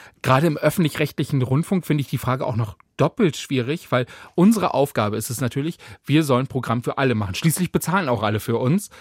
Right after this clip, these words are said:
Und da würde ich dann Max Lotter recht geben, der hat mir nämlich im Gespräch gesagt, junge Menschen hören kein Radio und wir müssen halt dahin gehen,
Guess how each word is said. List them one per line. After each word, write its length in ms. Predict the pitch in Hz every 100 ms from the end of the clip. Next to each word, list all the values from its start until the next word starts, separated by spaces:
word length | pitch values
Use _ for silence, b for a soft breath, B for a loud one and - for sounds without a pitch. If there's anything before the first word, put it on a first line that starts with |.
| B B B -
Und 200 | 143 127
da 100 | 147
würde 120 | 240
ich 60 | -
dann 200 | 156 139
Max 240 | 135 -
Lotter 340 | 135 220 165
recht 240 | 113 110 -
geben, 220 | 123 151
der 100 | 127
hat 100 | 131
mir 100 | 160
nämlich 200 | 147 151
im 140 | 156
Gespräch 440 | 135 - - 127 -
gesagt, 380 | 147 151 185 - b b b -
junge 240 | 156 202 220
Menschen 420 | 240 247 220 135
hören 340 | 170 269 294 -
kein 320 | - 143 143
Radio 540 | 120 120 120 127 143
und 260 | 226 - 160
wir 80 | 185
müssen 280 | 208 214
halt 140 | 160 143
dahin 260 | 117 135
gehen, 240 | 165 190